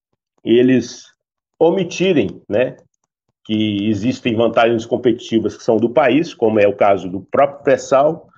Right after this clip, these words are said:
das próprias tecnologias da Petrobras, é, que são uma riqueza do país e têm que ser revertidas em favor do país. Ainda eles omitem, omitem como era resolvido,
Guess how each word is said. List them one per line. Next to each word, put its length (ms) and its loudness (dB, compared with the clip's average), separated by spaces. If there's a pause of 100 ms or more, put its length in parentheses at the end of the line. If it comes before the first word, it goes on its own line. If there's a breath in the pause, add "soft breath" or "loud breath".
(160 soft breath)
das 200 0
próprias 360 0
tecnologias 680 2
da 100 2
Petrobras, 840 0 (560)
é, 420 2
que 160 -6
são 280 0
uma 120 2
riqueza 460 2
do 180 0
país 340 2
e 60 -4
têm 160 0
que 80 -8
ser 140 -6
revertidas 760 0
em 80 0
favor 420 0
do 120 -2
país. 300 -4 (720)
Ainda 460 4
eles 220 2
omitem, 640 2
omitem 560 2
como 380 2
era 440 4 (120)
resolvido, 960 0